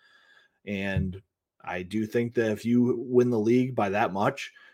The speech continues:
you probably have a pretty good goalie. Now, on pure talent, I like Dobeš the,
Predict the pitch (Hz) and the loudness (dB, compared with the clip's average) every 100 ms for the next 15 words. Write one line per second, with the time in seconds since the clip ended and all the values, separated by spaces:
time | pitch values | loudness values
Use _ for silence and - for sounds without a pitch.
0 | _ - 101 104 120 127 113 104 101 107 | _ -8 -6 -2 2 4 4 0 -4 -4
1 | 95 92 82 78 64 - _ _ _ - | -2 -2 -2 -4 -4 -10 _ _ _ -2
2 | 107 101 104 104 - 160 156 139 127 151 | 0 2 0 0 8 8 10 4 8 6
3 | 170 - - _ - 120 131 135 123 127 | 6 -4 -14 _ -6 4 6 6 6 6
4 | 131 135 - - 123 | 10 8 6 0 0